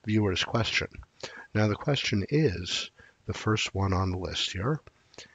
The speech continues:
how can I install it on P C? I can't use file I S O I create to install.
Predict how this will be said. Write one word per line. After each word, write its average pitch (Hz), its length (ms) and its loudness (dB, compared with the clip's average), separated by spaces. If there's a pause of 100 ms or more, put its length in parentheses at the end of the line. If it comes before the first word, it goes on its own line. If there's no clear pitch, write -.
how 147 220 4
can 156 180 2
I 123 160 6
install 113 560 4
it 101 100 2
on 98 280 2
P 98 180 -2
C? - 440 -2 (360)
I 107 80 -2
can't - 400 0
use 107 260 4
file 104 540 2
I 98 220 0
S 92 260 -2
O 90 180 0
I 85 140 -2
create 104 520 -2
to 87 180 -4
install. - 560 -4